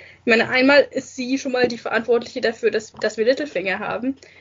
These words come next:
weil sie damals, äh, sein Leben gerettet hat, als er eigentlich hätte sterben sollen, weil er ja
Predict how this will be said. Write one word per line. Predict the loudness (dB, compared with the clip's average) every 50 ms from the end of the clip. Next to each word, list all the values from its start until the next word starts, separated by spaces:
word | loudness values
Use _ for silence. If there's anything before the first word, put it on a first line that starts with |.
| -20 _ _ _ -8 0
weil | 2 4 4 2
sie | 0 -4 -6 -2 -2 -2 0
damals, | 2 0 2 2 2 0 0 -2 -4 0
äh, | 2 4 6 6 4 2
sein | 0 -2 -2 0
Leben | 0 0 0 0 -2
gerettet | -4 -4 -6 -6 -6 -6 -10 -12 -12
hat, | -12 -10 -10
als | -10 -12 -8 -4
er | -4 -2 -2
eigentlich | -2 -4 -6 -8 -12
hätte | -16 -16 -14
sterben | -10 -4 -2 -2 -2 -4 -6
sollen, | -8 -8 -8 -6 -6 -6 -8 -10 -14 _ _ _ _ _ _ _ _ _ _ _
weil | -4 -2 -2 -2 -2 -2
er | -2 -2 -2 -2 -2
ja | -4 -4 -4 -4 -4 -4 -6 -8